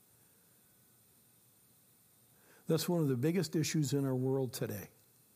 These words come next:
And if you go to school, if you go to any public school, any government-sponsored school, you will be regularly taught that the democracy decides what's right and wrong.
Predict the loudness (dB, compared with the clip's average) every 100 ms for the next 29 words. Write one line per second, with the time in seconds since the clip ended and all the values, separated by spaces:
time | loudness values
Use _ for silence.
0 | _ _ _ _ _ _ _ -20 -20 _
1 | _ _ _ -2 0 2 2 2 2 2
2 | 2 2 4 2 2 2 2 2 2 4
3 | 2 0 -4 -2 0 2 0 -2 -4 2
4 | 2 2 2 0 2 2 2 0 -2 -6
5 | -4 -2 0 -2 -4 -4 -4 -4 -4 -8
6 | -18 -20 -20 -20 -10 2 4 6 4 4
7 | 4 4 4 2 2 4 2 0 -2 -2
8 | -6 -12 -20 -20 -20 -20 -6 0 2 0
9 | -2 0 0 2 2 2 2 0 0 0
10 | 0 0 0 0 -2 -2 0 0 0 -2
11 | -2 -2 -2 -2 -4 -2 -2 -2 -2 -4